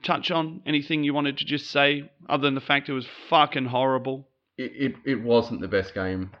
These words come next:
Speaker 2: to watch. It was a bit just disjointed. We were really fatigued from just the amount, sheer amount of effort that we put into the Spurs game. Um, but look,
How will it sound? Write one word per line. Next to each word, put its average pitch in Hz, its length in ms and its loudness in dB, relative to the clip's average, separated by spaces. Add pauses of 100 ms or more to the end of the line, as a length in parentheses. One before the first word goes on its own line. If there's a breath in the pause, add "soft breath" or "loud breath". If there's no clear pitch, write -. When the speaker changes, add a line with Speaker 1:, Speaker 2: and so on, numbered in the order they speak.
(160)
Speaker 2:
to 87 120 -10
watch. 87 540 0
It 104 120 -2
was 98 240 0
a 101 60 -8
bit 95 220 -8
just 92 240 -12 (100)
disjointed. 92 640 -6
We 92 180 -4
were 92 280 0
really 90 280 -6
fatigued 87 640 -8
from 87 380 -10 (140)
just - 180 -16
the 90 100 -8
amount, 90 460 -4 (220)
sheer 107 300 -2
amount 90 360 -4
of 85 100 -8
effort 85 380 -6
that 82 80 -8
we 90 140 -8
put 85 220 -10
into 85 220 -10
the 82 80 -10
Spurs 85 380 -6
game. 76 220 -12 (580 soft breath)
Um, 104 580 -2 (160)
but 120 180 2
look, 160 220 0